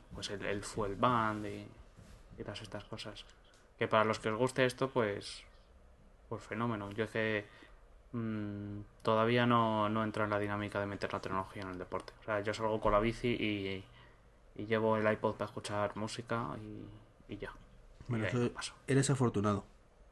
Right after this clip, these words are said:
Speaker 2: Porque muchas veces, eh, al menos en mi caso, es triste decirlo, pero es así.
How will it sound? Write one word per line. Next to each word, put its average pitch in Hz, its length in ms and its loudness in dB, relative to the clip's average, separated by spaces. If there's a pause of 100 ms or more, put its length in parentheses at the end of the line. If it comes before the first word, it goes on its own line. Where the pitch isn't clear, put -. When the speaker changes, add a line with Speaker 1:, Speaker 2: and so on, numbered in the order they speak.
(280)
Speaker 2:
Porque 113 300 6
muchas 131 280 6
veces, 151 560 6
eh, 107 680 4
al 101 80 4
menos 135 200 8
en 143 40 6
mi 131 100 8
caso, 151 340 6 (320)
es 120 140 2
triste 135 280 8
decirlo, 117 400 8
pero 101 120 -2
es - 60 -2
así. 123 280 4